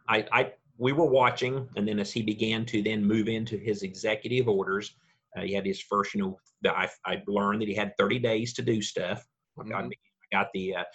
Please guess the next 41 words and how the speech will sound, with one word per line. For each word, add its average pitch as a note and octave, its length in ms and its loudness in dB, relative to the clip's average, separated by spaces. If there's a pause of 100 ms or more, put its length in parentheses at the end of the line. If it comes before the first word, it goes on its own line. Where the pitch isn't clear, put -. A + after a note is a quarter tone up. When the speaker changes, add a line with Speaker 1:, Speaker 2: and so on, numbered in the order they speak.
(280)
Speaker 1:
Illinois G#2+ 380 4
Emergency G2+ 500 0
Management G2+ 640 -2
Agency G#2 520 -4
Act F2+ 320 -2
out. F#2 340 0
I E2+ 40 -14
got F2 220 -6
the G#2 80 0
Illinois G2 260 -2
Department G2 400 -2
of - 80 -12
Public G2+ 280 -2
Health, A2+ 300 -2 (140)
uh, F2+ 100 -6 (380)
information G2 580 -4
out, G2 200 -6
and F#2+ 60 -6
began G2+ 400 -4
to, G2+ 260 -2
uh, - 80 0
began G2+ 320 -4
to G2+ 100 -6
kind G#2 200 -4
of G#2 160 -6
just, - 280 -10
just G#2+ 220 -8
read A#2+ 360 4
it. G#2+ 140 2 (240)
Speaker 2:
And, E3+ 200 6
and E3+ 160 4
real A#3 120 6
quick A3 220 2
question: D#3 380 4
As A#2 160 2
you're C#3+ 140 2
thinking, C#3 360 -2 (100)
thinking C3 260 -2
through B2+ 140 -2
this, G2+ 320 -2
um, B2+ 220 -4